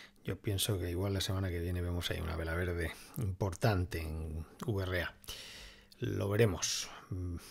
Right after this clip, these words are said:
a ver qué sucede. K C, K, K, K C S, K C S, no sé ni qué es esto, K C S. Está en Poloniex, también está en KuCoin.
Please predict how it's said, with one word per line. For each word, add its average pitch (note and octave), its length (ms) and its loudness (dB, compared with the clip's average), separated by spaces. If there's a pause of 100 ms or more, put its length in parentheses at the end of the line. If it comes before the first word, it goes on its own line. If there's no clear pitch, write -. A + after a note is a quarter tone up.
(380)
a F2+ 60 -2
ver F2+ 160 -2
qué - 100 -2
sucede. - 460 0 (460)
K - 160 6
C, D3+ 340 2
K, - 640 2
K, D#3 380 0 (320)
K D#3 160 2
C G#2+ 260 2
S, - 300 2 (140)
K - 160 4
C F#2 220 -2
S, A#2 220 0
no A2+ 180 2
sé - 160 0
ni F#2+ 100 2
qué - 200 -4
es - 120 -4
esto, - 300 -6
K A#2 160 -6
C - 260 -12
S. - 200 -8 (1000)
Está - 360 -6
en B2+ 100 -2
Poloniex, A#2 640 -2
también F#2+ 340 -4
está - 300 -2
en E2+ 100 -2
KuCoin. G2+ 600 -4